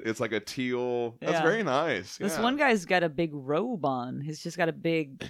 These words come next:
Speaker 2: sleeping gown and
Speaker 1: Yeah.
Speaker 2: a robe.
Speaker 1: Oh, I was gonna ask about this. Um, why did they wrap up their hair like that?
Speaker 2: Oh, it's a protective thing so that it protects their hairstyle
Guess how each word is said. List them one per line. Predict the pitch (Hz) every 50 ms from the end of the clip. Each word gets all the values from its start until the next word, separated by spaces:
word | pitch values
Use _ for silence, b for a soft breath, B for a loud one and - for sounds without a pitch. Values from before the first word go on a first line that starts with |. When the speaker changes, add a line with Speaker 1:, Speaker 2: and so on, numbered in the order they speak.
| -
Speaker 2:
sleeping | - - - - 185 185 185 - 175 170 165 156 147
gown | 143 147 139 135 135 131 131 135
and | 135 135
Speaker 1:
Yeah. | 135 127 117 117
Speaker 2:
a |
robe. | 147 151 156 151 143 139 139 - - _ -
Speaker 1:
Oh, | 165 185 196 160 - B B B B B
I | 151 156 160
was | 190 208 -
gonna | 202 185 170
ask | 151 170 175 -
about | 170 151 135 127 123 -
this. | 120 113 107 - 123 -
Um, | 143 135 123 120 113 113 - - - - 113
why | 120 143 160 190
did | 208 190
they | 175 175 165
wrap | 147 151 147 156 -
up | - - -
their | 131 113 113
hair | 117 139 139 127 110
like | 98 80 78 -
that? | 87 69 53 50 - -
Speaker 2:
Oh, | 214
it's | 220 -
a | 220
protective | 196 - 202 175 - - 180 175 - - 170 151 139 -
thing | - - - 156 143 131 135 135
so | - 156
that | 151 151 143 143
it | 143 -
protects | - 160 143 - 160 147 - -
their | - 139 139 131
hairstyle | 131 131 131 - - - 110 - - - 117